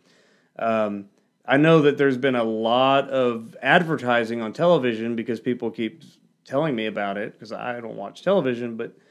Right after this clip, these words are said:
I get a lot of advertise-, I hear about a lot of advertising about come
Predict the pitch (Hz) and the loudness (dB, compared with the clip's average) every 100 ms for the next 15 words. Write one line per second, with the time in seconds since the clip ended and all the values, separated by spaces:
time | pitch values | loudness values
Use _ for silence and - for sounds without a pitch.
0 | _ _ _ 151 175 160 143 151 175 170 | _ _ _ 0 4 6 6 8 6 8
1 | 170 156 143 139 135 131 147 151 139 127 | 8 6 4 4 4 2 -6 -10 -8 -4
2 | 139 160 139 123 117 123 131 131 139 123 | 0 2 2 2 2 0 0 0 -2 -2
3 | 120 117 113 117 110 110 123 - - 135 | -2 -2 -4 -4 -2 -2 -6 -12 -4 -2
4 | 131 127 | -2 -6